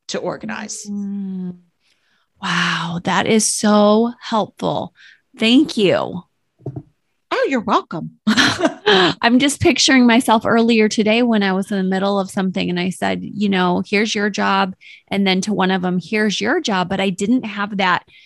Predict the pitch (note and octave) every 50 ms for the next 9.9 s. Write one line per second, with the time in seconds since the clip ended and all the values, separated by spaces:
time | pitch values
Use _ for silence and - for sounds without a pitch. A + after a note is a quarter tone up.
0 | _ _ _ - F#3 G#3 B3+ E4 E4 - G3 - - - - - - - - A3
1 | F#3 C#3+ D3+ G3+ G3 - G#3+ G#3 - - - A3 G#3 G3 F#3+ - - A3+ G#3 F#3+
2 | F#3+ F#3 F3 - - G3 G3+ G3 F#3+ F#3+ F#3+ F#3+ F#3+ F#3+ F#3+ F#3+ G3 F#3 G#3+ G#3
3 | G3 F#3+ F#3 F3+ - F#3 F#3 F3+ - G3 F#3+ F#3+ F#3 G3 F#3 F3+ F3 F#3 F3+ E3+
4 | - F3+ G3+ G#3 G#3+ G#3+ G3+ F3+ - F3 F#3 F3 - G3 F#3 E3+ F3+ - - -
5 | - - - - _ _ - G#3 A#3 A#3 - C4+ A#3 G#3 A3+ G#3 G3+ G3 G3 F#3+
6 | F#3 F3+ F#3 F#3 F#3 G3 G3 F#3 F3 F3 E3+ E3 E3 E3 - - - - G#3+ G#3+
7 | G3 A3+ A3+ G#3+ - - - - - G3 F#3+ G3 G3 G3 G#3+ A3 G3+ G3+ F#3+ F#3
8 | F3 F#3 - G3+ F#3+ - - - - - G3 F#3+ G3 F#3+ G3 G3+ G3 - G3+ F#3
9 | F3+ F#3+ F#3+ F#3 F3 F3+ F#3 F3+ D3+ F#3 E3+ F3 F#3 G3+ A3+ A3+ G#3+